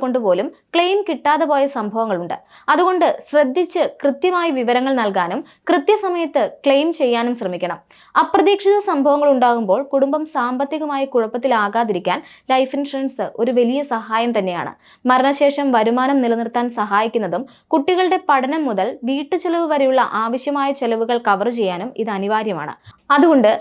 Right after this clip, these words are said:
നിങ്ങൾ ഇതുവരെ പോളിസി ഒന്നും എടുക്കാത്ത വ്യക്തിയാണെങ്കിൽ ഉടൻ തന്നെ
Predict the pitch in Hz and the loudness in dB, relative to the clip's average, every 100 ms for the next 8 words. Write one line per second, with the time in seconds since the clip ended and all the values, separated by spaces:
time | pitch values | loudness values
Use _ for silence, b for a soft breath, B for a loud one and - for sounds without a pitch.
0 | - 294 330 349 247 302 311 320 262 254 | 0 4 4 4 4 4 2 2 4 4
1 | 269 302 262 233 277 294 269 262 262 240 | 2 2 2 2 2 2 2 0 0 -2
2 | 208 - 247 185 180 208 277 269 277 311 | -4 -4 -2 -2 -2 -2 -2 -2 -2 0
3 | 311 294 | -2 -2